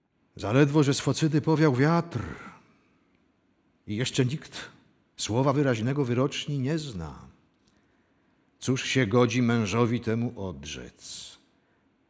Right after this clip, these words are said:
I jakiej powieści się nauczy zmordowany Lakończyk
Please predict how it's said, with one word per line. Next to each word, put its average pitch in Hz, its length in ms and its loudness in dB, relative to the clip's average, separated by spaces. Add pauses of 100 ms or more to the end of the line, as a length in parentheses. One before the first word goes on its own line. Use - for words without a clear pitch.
(140)
I 113 140 -2
jakiej 180 500 6
powieści 127 760 -4
się 131 240 -4
nauczy 123 580 -2
zmordowany 117 1000 -2
Lakończyk 123 1040 -4